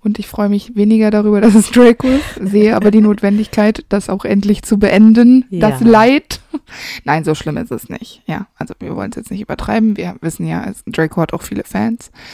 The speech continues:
Speaker 1: Ähm, aber, äh, also ich finde vollständige Sachen dann doch schon schöner, muss ich sagen.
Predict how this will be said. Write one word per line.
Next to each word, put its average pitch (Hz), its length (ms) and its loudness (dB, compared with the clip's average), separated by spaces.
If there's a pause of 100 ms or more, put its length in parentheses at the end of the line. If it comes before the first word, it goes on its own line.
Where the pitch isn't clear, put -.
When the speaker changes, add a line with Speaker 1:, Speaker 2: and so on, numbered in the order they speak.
(520)
Speaker 1:
Ähm, 170 120 -6
aber, - 380 -8 (320)
äh, - 140 -12 (120)
also 160 160 -6
ich 165 100 -8
finde 175 200 -10
vollständige 165 560 -6
Sachen 156 260 -8
dann 143 220 -10
doch - 320 -16
schon - 320 -18
schöner, - 320 -14 (140)
muss 151 160 -8
ich - 80 -10
sagen. 80 280 -10